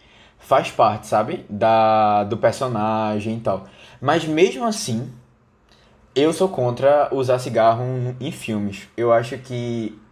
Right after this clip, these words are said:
o cinema, e ele já foi muito usado e ainda é muito usado, como propaganda, sabe? É, e aí, assim,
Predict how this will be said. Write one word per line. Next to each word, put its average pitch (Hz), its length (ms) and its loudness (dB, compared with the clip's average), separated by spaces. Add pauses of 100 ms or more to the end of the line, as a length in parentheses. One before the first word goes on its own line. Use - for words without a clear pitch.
o 127 80 0
cinema, 117 760 -2
e 120 80 -2
ele 135 140 2
já 147 160 4
foi 156 220 -2
muito 190 240 -4
usado 117 280 2
e - 40 -2
ainda 127 260 2
é 110 100 2
muito 123 220 -6
usado, 107 480 -2 (680)
como 180 280 0
propaganda, 185 720 0 (540)
sabe? 120 400 0 (120)
É, 107 420 4
e 131 140 4
aí, 139 120 6
assim, 156 240 -4